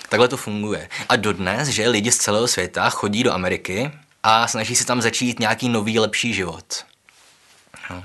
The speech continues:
No a co se dělo po válce první světové? Tenhle americký sen se začal naplňovat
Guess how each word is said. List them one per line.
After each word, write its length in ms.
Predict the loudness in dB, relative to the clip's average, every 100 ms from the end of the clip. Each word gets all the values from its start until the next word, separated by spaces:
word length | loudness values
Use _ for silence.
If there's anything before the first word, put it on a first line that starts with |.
| -18 -20 -16 -10 -8 -2
No 200 | 4 6
a 200 | 4 2 -4 _ _ -20 -14 -14 -12 -2
co 120 | 2 6
se 140 | 6
dělo 180 | 6 6
po 120 | 6
válce 420 | 4 4 2 0
první 300 | -2 -6 -4
světové? 540 | -4 -6 -8 -8 -10 -12 -18 -10
Tenhle 220 | 0 4 4
americký 480 | 4 2 2 2
sen 320 | 2 2 0 0
se 120 | 2
začal 360 | 2 2 2
naplňovat 760 | 2 2 -2 -4 -6 -8 -8